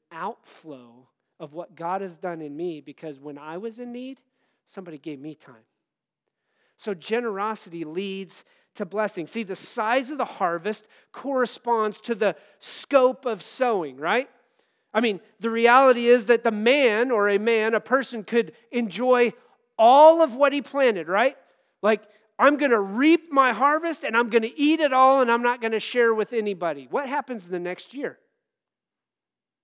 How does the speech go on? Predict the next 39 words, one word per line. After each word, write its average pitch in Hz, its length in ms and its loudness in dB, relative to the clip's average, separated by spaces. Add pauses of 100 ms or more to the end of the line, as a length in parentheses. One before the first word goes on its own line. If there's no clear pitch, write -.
(1160)
He's 185 120 -16
got 196 220 -8
nothing. 160 340 -10 (1500)
You 165 80 -10
wanna 180 120 -6
know 165 80 -8
why? 196 340 -10 (800)
'Cause 185 160 -14
he 190 80 -14
didn't 214 400 -10
keep - 280 -20
back 180 240 -10
a 156 40 -20
portion 208 680 -10
for 165 220 -18
the 147 120 -20
seed 208 580 -14
so 190 120 -14
that 147 60 -18
he 180 120 -14
could 175 220 -16
plant 202 420 -10
a 156 120 -16
bigger, 208 460 -6
more 175 220 -10
bountiful 170 540 -14
harvest. 147 600 -20 (920)
See, 214 180 -16
that's 208 280 -6
the 247 100 -12
way 214 120 0
most 196 320 -4
of 185 120 -8
us 165 140 -14
approach 180 380 -10
it. - 140 -20
"Well, 156 160 -4
I'll 160 140 -4
just, 170 200 -18